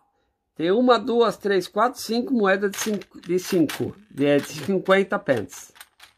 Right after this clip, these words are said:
Tá? Aqui na Inglaterra. E essa aí era um saquinho que tava perdido, que tem uma aqui, ó.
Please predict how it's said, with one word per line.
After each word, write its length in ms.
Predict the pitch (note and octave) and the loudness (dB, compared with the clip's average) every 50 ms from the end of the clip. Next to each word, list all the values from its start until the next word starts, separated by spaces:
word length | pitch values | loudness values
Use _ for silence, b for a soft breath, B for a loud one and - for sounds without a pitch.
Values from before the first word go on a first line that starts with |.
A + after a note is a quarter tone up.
| _ _ _ _ _ _ _ | _ _ _ _ _ _ _
Tá? 260 | - C3+ C#3 D#3 F#3+ G3+ | 0 2 4 4 4 2
Aqui 240 | E3+ - - D3+ | 0 -4 -4 -6
na 120 | C#3+ D#3 D#3+ | -4 -2 -2
Inglaterra. 500 | D#3+ F3 E3+ D#3+ - - C3 A2 F#2+ - b b b b b - | -4 -4 -4 -6 -6 -6 -6 -6 -6 -10 b b b b b -4
E 140 | D#3+ E3+ F#3 | 2 4 4
essa 200 | G3+ G3 G3 G#3 | 4 4 2 2
aí 80 | G#3 | 2
era 160 | G#3 G#3+ G#3+ | 2 2 0
um 40 | A3 | -2
saquinho 440 | G#3 - - - - - - E3+ E3+ | -4 -4 -6 -6 -6 -4 -6 -6 -6
que 60 | - | -4
tava 160 | - E3+ D#3+ | -4 -6 -4
perdido, 520 | D#3+ - F3+ F3 E3 C#3 - G3 G#3 - - | -4 -2 -2 0 -2 -2 -4 -8 -8 -8 -12
que 60 | _ | _
tem 200 | - G3+ G#3 G3+ | -6 -4 -2 -2
uma 200 | G3 G3 G3+ G#3+ | -2 0 -2 -2
aqui, 260 | G3+ - - D3+ C#3+ | -4 -4 -4 -2 -2
ó. 140 | B2+ A2 - | -2 -2 -6